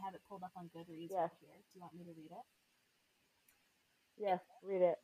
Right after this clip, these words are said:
Speaker 2: read it. I'm so excited about this.
Speaker 1: It's
Speaker 2: Oh.
Speaker 1: called Wild is the Witch. I think it's another contemporary romance that takes place in the Pacific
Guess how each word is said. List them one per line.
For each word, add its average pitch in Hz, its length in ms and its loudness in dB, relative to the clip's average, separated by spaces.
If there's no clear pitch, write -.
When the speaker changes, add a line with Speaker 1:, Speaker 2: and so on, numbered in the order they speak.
Speaker 2:
read 180 160 4
it. 160 240 4
I'm 220 160 -6
so 220 220 6
excited 208 400 4
about 190 240 8
this. 185 240 8
Speaker 1:
It's 508 160 4
Speaker 2:
Oh. - 0 -
Speaker 1:
called 202 320 -4
Wild 185 400 -4
is 320 240 -8
the 349 80 -6
Witch. 233 340 -8
I 233 60 -4
think 311 240 -10
it's - 80 -10
another 359 240 -4
contemporary 240 640 -10
romance 185 400 -12
that - 160 -20
takes 202 240 -18
place 190 240 -18
in 196 80 -18
the 185 80 -16
Pacific 175 400 -16